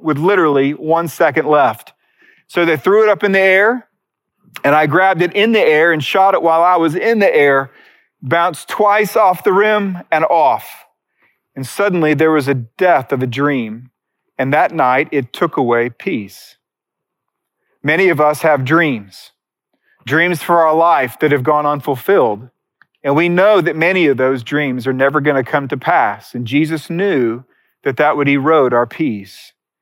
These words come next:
Many of us have experienced friendships that we thought, "Now these relationships, whether it's a marriage or whether it's with our parent or a child or a close friend," that these relationships would give us peace. And suddenly those relationships were broken.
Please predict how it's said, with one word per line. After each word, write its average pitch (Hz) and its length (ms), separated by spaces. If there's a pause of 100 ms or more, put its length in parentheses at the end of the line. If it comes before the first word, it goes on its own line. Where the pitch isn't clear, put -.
(380)
Many 165 260
of 170 100
us 147 260
have 143 140
experienced 156 840
friendships 165 840
that 156 160
we 160 100
thought, 156 320
"Now 156 120
these 185 420
relationships, 143 1000
whether 160 320
it's 139 140
a 151 60
marriage 147 640
or 131 80
whether 151 340
it's 143 180
with 156 140
our 135 80
parent 156 480
or 117 100
a 123 60
child 120 720 (480)
or 156 140
a 139 60
close 180 440
friend," 131 560 (360)
that 131 120
these 170 240
relationships 160 840
would 127 160
give 147 180
us 135 280
peace. 165 420
And 127 100
suddenly 143 520
those 135 260
relationships 135 800
were 131 120
broken. 135 640